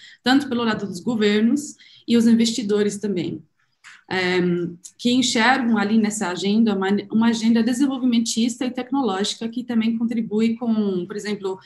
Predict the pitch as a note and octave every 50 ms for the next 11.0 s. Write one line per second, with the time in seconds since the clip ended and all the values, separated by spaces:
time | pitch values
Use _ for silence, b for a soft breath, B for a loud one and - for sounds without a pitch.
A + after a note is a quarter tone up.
0 | B B B - G#3+ G#3+ A3 A#3 A3+ G3+ G#3+ A3+ A3+ - - C4 B3 A#3 A3+ A#3
1 | A3+ A3 G#3 G3+ G3 F#3+ F#3+ - - - _ b b b b b b b b -
2 | F#3+ F#3+ F#3 F3+ F#3 F3+ F#3 F3+ F3 F3 E3+ E3+ D#3+ - - - F#3+ F3+ F3 E3+
3 | E3+ D#3+ D#3 D3 D3 C#3+ - A#2 G#2+ G#2 - - - _ - - C4+ A#3 F3+ -
4 | G3+ A3+ A#3 A#3 A#3 A#3+ A3+ A3+ A#3 A#3 A#3+ A#3+ A3+ - A#3+ A#3+ A#3 A#3 - -
5 | - - - G3+ F3+ F3+ E3 - D3 C#3 B2+ B2+ C3 _ _ _ _ _ _ _
6 | _ _ _ _ - B B B B B B - A3+ A3+ A3+ B3+ F#3+ A3 C#4+ D#4
7 | D#4 D4+ - A#3 G#3 - G#3 - G3 F#3+ F3 - - F#3+ F3+ F3 E3 E3+ F#3+ A3
8 | B3 B3+ B3 B B B B B B G3+ G#3+ A3+ A3+ A3+ B3+ A#3 - B3 G#3+ A#3
9 | A#3 A3+ A3+ A3+ A#3 B3 A#3 C4+ G#3+ G#3+ A#3 A#3+ B3 A#3+ - - B3+ B3 - -
10 | - A#3+ A#3+ - - A3 A#3 A#3+ A#3 - C#4+ A#3 - - G3+ G3+ A3+ D#4 - B